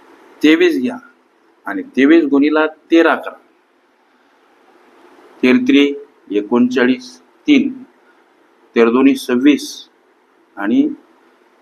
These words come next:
तीन एकोणतीस. म्हणजे दोनशे नव्याण्णव हे तेरानं भाग जाणार, तेरानं भाग जाणार, जाणारे शेवटचे पद. ह्या गोष्टी एखाद्या वेळेस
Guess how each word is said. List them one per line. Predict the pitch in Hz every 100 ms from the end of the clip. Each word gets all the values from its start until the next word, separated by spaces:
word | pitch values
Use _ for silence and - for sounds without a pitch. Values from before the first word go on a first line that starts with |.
| _ 151
तीन | 139 127 - - _ _ _ _ _ _ _ _ 127 131
एकोणतीस. | 131 113 - - - -
म्हणजे | 110 107 87 98 - _ _ _ _ _ _ _
दोनशे | - 117 135 135 170
नव्याण्णव | 151 151 156 135 113 _ _ _ _ _ _ _ _ _ -
हे | 123 127
तेरानं | - 113 131 156
भाग | 165 110
जाणार, | 107 104 95 90 - _ _ - -
तेरानं | 120 117 104 101 120 -
भाग | - - 120 147
जाणार, | 123 107 95 87 85 - _ _ _ _ _ _ _ _ _ - - _ _ _ - - - - - _ - -
जाणारे | 110 104 92 87 110 - _ _ -
शेवटचे | - 147 143 143 147 131
पद. | - 107 - - _ _
ह्या | _ 120 131
गोष्टी | 135 131 - 151
एखाद्या | 131 139 143
वेळेस | 151 143